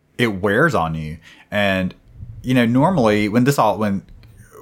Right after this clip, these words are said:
covid started, I was like, "You know what? This will be a good time to do it. I've got money saved." Uh, not what I plan to use it on, but, like, you know, I don't have to take it out of savings. I've got it there. Well, I've spent all that money. Um,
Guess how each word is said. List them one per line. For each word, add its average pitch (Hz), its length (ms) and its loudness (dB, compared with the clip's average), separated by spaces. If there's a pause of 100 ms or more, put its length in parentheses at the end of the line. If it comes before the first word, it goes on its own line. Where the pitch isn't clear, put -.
(140)
covid 110 320 0
started, 123 440 2
I 107 100 4
was 110 100 0
like, - 160 -4
"You 175 40 0
know 208 100 2
what? 220 200 0
This 160 140 -2
will 165 60 -2
be 156 80 2
a 127 40 0
good 123 140 -2
time 110 220 0
to 110 60 -2
do 98 140 -4
it. - 100 -8
I've 98 140 -4
got 92 180 -4
money 170 260 0
saved." 151 680 0 (480)
Uh, 101 320 0
not 104 220 2
what 101 80 0
I 104 100 4
plan 113 280 0
to 107 60 -4
use 170 240 0
it 170 80 2
on, 143 440 2
but, 98 260 2
like, 104 360 -2 (920)
you 143 100 -4
know, 151 300 2
I 110 120 -2
don't 117 100 2
have 113 100 -2
to 110 60 -14
take 113 180 -4
it 117 60 2
out 98 120 2
of 98 40 -10
savings. 151 400 0
I've 113 100 0
got 104 160 2
it 80 40 -6
there. 78 120 -8
Well, 104 180 0
I've - 120 0
spent 95 220 -4
all 87 100 -4
that 107 180 -4
money. 113 360 0 (300)
Um, 101 440 0